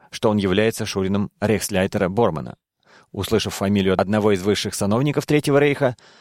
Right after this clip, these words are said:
судья остановил процесс с заранее известным результатом. Поэтому вместо того, чтобы предстать перед отделением солдат с винтовками –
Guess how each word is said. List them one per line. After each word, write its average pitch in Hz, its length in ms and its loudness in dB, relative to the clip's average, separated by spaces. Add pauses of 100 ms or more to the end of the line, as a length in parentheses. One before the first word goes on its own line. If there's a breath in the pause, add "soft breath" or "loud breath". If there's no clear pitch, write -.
(160 soft breath)
судья 147 640 2
остановил 123 480 0
процесс 98 500 0
с 98 80 -2
заранее 98 400 0
известным 92 380 -2
результатом. - 540 -4 (600 loud breath)
Поэтому 156 320 2
вместо 151 320 0
того, 113 240 2
чтобы 104 240 -2
предстать 104 400 -2
перед 98 300 -4 (140)
отделением 98 500 0
солдат 98 340 0
с - 60 -8
винтовками – 117 560 -2